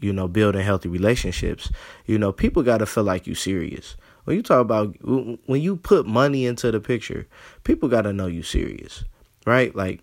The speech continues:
when you talk about getting a job and, you know, using your network to, you know, get interviews, that's a big,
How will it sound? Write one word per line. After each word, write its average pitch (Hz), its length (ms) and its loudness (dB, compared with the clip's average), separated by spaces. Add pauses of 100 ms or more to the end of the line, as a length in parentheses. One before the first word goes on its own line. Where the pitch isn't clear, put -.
(120)
when 107 120 0
you 147 100 0
talk 151 220 2
about 117 260 2
getting 104 200 -2
a 95 60 -4
job 90 500 0 (240)
and, 92 500 -4
you 95 140 -2
know, 87 360 -4 (140)
using 107 400 0
your 95 180 0
network 95 540 2
to, 92 320 -2 (300)
you 101 120 0
know, 90 200 -2
get 98 420 0
interviews, 92 840 0 (400)
that's 147 440 0
a 143 80 4
big, 123 360 0